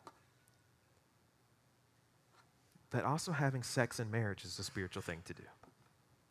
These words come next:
It's an attack against the satanic powers that want to destroy your marriage. It is lifting up the shield of faith. This is kinda like, ask, "Man, I'm really thirsty. I'm gonna pray for some water."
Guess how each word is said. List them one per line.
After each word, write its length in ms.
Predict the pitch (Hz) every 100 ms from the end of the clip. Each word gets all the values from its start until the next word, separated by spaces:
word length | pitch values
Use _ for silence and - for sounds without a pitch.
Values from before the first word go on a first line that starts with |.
| _ _ - _ - - - _ - -
It's 140 | 139 139
an 80 | 123
attack 500 | - - 170 139 -
against 320 | 127 131 -
the 80 | 127
satanic 460 | 131 - 135 135
powers 340 | - 147 120 - - -
that 240 | 123 113
want 300 | 123 139 160 - - -
to 100 | 117
destroy 560 | - - 131 131 131 117
your 120 | 113
marriage. 320 | 117 104 98
It 100 | 123
is 140 | 120 110
lifting 520 | 123 160 175 180 143
up 200 | 131 - - -
the 100 | 123
shield 420 | - 139 143 139
of 120 | 131
faith. 400 | - 110 92 - - - -
This 140 | 170
is 60 | 180
kinda 160 | 185 170
like, 180 | 151 147 -
ask, 220 | 156 170
"Man, 220 | 147 135
I'm 220 | 151 123
really 260 | 120 156 151
thirsty. 440 | 165 156 - 160 - -
I'm 100 | 147
gonna 160 | 107
pray 240 | - 170 165
for 120 | 156
some 220 | - 104
water." 400 | 117 165 127 82